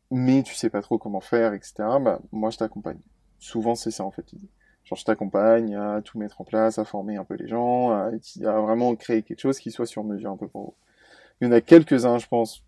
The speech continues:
une bonne grosse vingtaine, trentaine qui en vivent aujourd'hui, qui se démerdent bien avec ça, donc c'est les plus connus. Je pense que c'est aussi les certifiés par Notion. Mais t'en as pas mal à côté qui le font, mais je suis pas sûr que c'est leur temps plein, quoi.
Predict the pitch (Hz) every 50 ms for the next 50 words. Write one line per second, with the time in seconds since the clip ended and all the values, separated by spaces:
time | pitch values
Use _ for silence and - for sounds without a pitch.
0 | _ - - 120 117 113 104 120 123 127 127 113 117 117 120 110 117 113 110 113
1 | 120 117 113 - 110 110 - 120 120 113 110 - - 104 104 92 87 90 101 117
2 | 170 208 190 127 101 - _ _ _ _ - 113 110 107 104 104 101 107 127 165
3 | 214 233 - - - 107 101 101 - 107 92 95 92 95 101 104 92 92 98 -
4 | 127 143 156 147 120 107 - - - 113 - - - 101 - 101 101 104 113 135
5 | 160 170 _ _ _ _ _ - 113 - - - 117 - 113 107 - - 107 107
6 | 107 - - 104 - - - 107 - - 113 - - 76 - - 202 - - 120
7 | 151 185 _ _ _ - - - - _ - - _ _ - - 110 107 - 117
8 | 107 104 98 - 113 120 131 131 120 117 113 107 - 117 110 - 104 - - -
9 | 127 135 143 143 127 110 - - - 107 104 - 113 113 - - 110 - - 113
10 | 107 110 110 101 101 - - - 104 101 - 104 95 90 - -